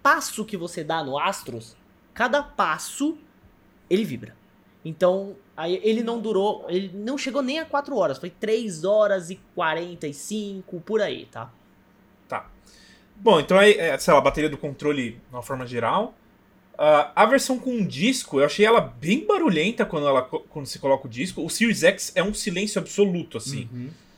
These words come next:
Speaker 2: Até com disco. Você ouve um pouquinho, mas até com disco ele é muito silencioso.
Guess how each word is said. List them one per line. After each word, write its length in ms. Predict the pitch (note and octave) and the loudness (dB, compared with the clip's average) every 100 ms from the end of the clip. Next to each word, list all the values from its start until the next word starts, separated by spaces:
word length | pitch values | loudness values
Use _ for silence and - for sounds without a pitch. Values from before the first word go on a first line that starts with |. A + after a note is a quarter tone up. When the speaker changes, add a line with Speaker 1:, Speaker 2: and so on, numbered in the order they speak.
| _ | _
Speaker 2:
Até 280 | B2+ B2 E3+ | -4 2 2
com 180 | C4 C#4 | 2 -2
disco. 340 | F3+ D3+ - | 0 -2 -4
Você 120 | - | -2
ouve 180 | E3+ G#3+ | 0 0
um 60 | G#3+ | 0
pouquinho, 340 | G3+ F#3+ G#3 | -4 -4 -4
mas 240 | A#3 A3 - | -4 -4 -6
até 240 | F3+ G3+ | -2 -2
com 140 | A3 | -2
disco 240 | G3 F3+ G#3 | -4 -4 -4
ele 80 | F#3 | -4
é 20 | |
muito 220 | E3+ G3+ | -4 -8
silencioso. 520 | G3+ G#3 - C#3+ A2+ | -8 -6 -2 -2 -2